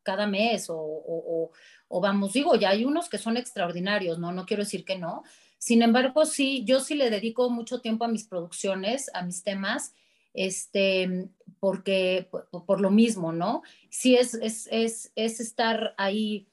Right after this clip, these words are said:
y, y siempre estoy abierta y, y a, a, a, te digo, a cosas nuevas y para mí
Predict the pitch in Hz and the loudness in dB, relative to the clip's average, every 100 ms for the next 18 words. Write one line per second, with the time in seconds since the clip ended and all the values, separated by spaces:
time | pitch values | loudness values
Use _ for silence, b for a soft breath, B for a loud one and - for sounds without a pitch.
0 | _ _ _ 226 208 214 226 220 - 294 | _ _ _ 2 4 2 2 2 4 2
1 | 277 349 - 294 277 269 233 269 262 226 | 2 0 2 4 4 4 2 0 -2 -4
2 | 214 - 202 190 196 _ - - 196 185 | -10 -10 -12 -12 -16 _ -12 -2 0 0
3 | 180 175 190 180 170 - 180 196 214 226 | 0 -2 -4 -4 -4 -8 -10 -4 -4 -2
4 | 180 175 214 240 233 214 202 254 - - | -2 -2 -4 -2 0 2 2 0 -6 -10
5 | 202 196 202 214 262 359 | -4 -2 0 2 0 -2